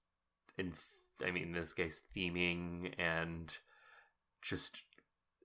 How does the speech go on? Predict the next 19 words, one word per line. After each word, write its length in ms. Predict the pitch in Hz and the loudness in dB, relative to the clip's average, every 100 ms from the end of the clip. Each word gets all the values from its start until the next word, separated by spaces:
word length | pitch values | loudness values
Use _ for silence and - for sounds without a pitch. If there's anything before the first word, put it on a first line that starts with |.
| _ _ _ - | _ _ _ 2
attention 420 | - 107 101 95 | 4 4 4 0
to 100 | 92 | -2
detail, 720 | 82 82 107 107 123 151 - _ _ _ _ _ _ _ _ _ _ _ _ _ _ _ - | -4 4 10 12 12 8 2 _ _ _ _ _ _ _ _ _ _ _ _ _ _ _ 4
whenever 500 | 113 113 110 117 113 | 8 12 12 12 10
you 840 | 98 98 104 104 104 98 95 - _ _ _ _ - - _ _ _ _ _ _ - - | 8 2 4 6 6 6 4 2 _ _ _ _ -20 -20 _ _ _ _ _ _ -20 2
fail 240 | - 92 101 | 8 10 10
to 80 | 117 | 8
meet 200 | 127 135 | 8 8
that 120 | 131 | 10
expectation, 840 | 135 - 139 147 143 - 156 143 - | 10 8 2 4 4 4 2 4 2
it's 180 | - - - _ | 0 -2 -8 _
often 560 | 98 101 - 104 95 87 | 8 8 6 2 2 0
worse 480 | 87 90 92 104 - | 0 10 10 10 6
for 300 | - 98 82 | 2 2 2
you 360 | 87 82 85 80 - - | 2 2 0 -4 -16 -16
than 520 | - 98 101 92 87 - - - - - | -2 8 10 10 8 2 -4 -20 -20 -4
your 380 | 104 98 101 101 - - - - | 4 12 12 12 8 -16 -20 -10
peers. 640 | - 127 117 104 98 92 - | 0 8 10 10 10 6 6
Like, 200 | 113 | 4